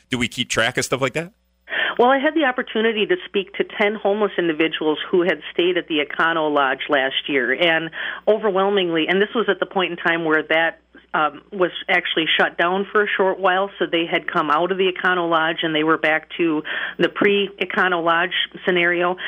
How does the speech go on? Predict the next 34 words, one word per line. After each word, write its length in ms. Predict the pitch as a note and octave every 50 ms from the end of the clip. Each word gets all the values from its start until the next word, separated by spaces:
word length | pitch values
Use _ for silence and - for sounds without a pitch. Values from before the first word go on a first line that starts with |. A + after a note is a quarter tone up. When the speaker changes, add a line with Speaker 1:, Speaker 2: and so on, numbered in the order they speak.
| - - - - - -
Speaker 2:
And, 320 | - G3+ F#3+ F3 F3 F3 - - -
<clears throat> 400 | E4+ F4+ - - B3 C4 - -
um, 220 | G#3 F#3+ F3 D#3+ F3+
overwhelmingly, 720 | G3+ A3+ G#3+ G#3+ F#3+ F#3+ F#3+ G3 G3+ G3+ F#3+ F#3 F3+ E3+ D#3+
they 200 | E3 E3+ E3+ E3+ -
said 200 | - E3 E3 D#3+
that 160 | E3 D#3+ D#3
th-, 120 | - - - F3
there 140 | F#3 F3+
were 140 | F3 F3 E3+
benefits 560 | D3+ - E3 D#3 E3 E3+ D#3+ - F#3 E3 - - - - -
to 100 | - E3
having 540 | D3+ - E3+ D3+ D#3+ D#3 D#3+ D#3 D#3 D3+ D3
the 340 | - - D3 E3 D#3+ D3+ D3+
Econo 360 | - - E3+ D#3+ D#3+ D#3+ D#3
Lodge 360 | D3+ D3 C#3+ C#3+ D3+ D3+ - -
be 120 | E3 D#3
a 40 | D3
basis, 480 | D3 - D3 D3 D#3 D#3 - F3+ D#3 - - - - -
uh, 500 | D#3 D3+ D3 D3 C#3 - - - D3+ C#3 -
of, 240 | - E3+ D3 C#3+ -
of, 160 | D#3+ D#3+ C#3+ - - _ -
of 180 | E3 D3 D3+
living 380 | D#3+ E3 E3 E3+ E3+ D#3+ D3+ D3 -
for 100 | - D#3
them, 300 | C#3 D3+ D3 D3 D3 D3 - - - - - - - - -
uh, 160 | E3 D3+ D3+
that 140 | D#3 E3 D3+
they're 140 | E3+ E3 D#3
not 280 | E3 E3 E3+ E3+ -
receiving 600 | - D#3+ D3+ - - - F3+ E3+ E3 D#3+ D#3 D3+ D3+
in, 320 | - D#3+ D#3+ D#3 - - -
in 160 | F#3 E3 D#3
alternative, 580 | D3 D#3+ D#3 D#3 - - F3 E3+ D#3+ D#3 D3